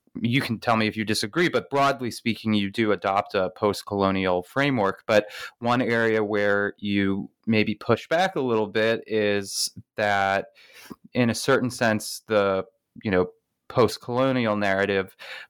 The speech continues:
puts so much emphasis on networks and local reception, um, and indigeneity that,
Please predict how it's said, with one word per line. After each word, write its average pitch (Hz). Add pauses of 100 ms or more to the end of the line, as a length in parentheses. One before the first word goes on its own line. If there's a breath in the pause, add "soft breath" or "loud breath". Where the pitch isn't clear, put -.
puts 113
so 127
much 117
emphasis 113
on 95
networks 113
and 107
local 104
reception, 101
um, 98
and 98
indigeneity 117 (300 loud breath)
that, 107